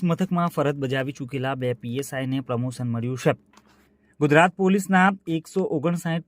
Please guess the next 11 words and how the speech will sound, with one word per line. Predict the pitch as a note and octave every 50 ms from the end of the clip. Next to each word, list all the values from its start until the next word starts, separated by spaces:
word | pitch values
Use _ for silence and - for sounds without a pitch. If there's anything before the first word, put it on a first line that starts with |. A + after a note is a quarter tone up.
| -
પોલીસ | C#3+ C#3+ C#3+ D#3+ D#3+ - D#3+
સબ | D3 C#3+ C#3
ઇન્સ્પેક્ટરને | C#3 C3 - - D3 D3 C#3 _ - C#3+ C3+ C#3 C#3 C#3+ D3+ D#3 - _ -
પોલીસ | D3+ D3+ D#3+ F3 G3 F3+ - - D#3 D3+
ઇન્સ્પેક્ટર | D3+ C#3 - - E3 E3 E3 _ - D#3 D#3 C#3 -
તરીકે | C#3 C#3 D3+ D3 - D3 D3 D3+ D#3 - _ _ _ -
બઢતી | D3 C#3 C#3 C3+ D3 B2+ F3+ F3 D3+
અપાઈ | B2 B2 A#2 B2 A#2+ -
છે. | D#3 C3+ - _ _ _ _ _ _ _ _ _ _ _ - D3+
ગુજરાત | D#3 C#3+ E3 F3+ G3+ G3 G3+
રાજ્ય | G#3 G3+ F3 A3+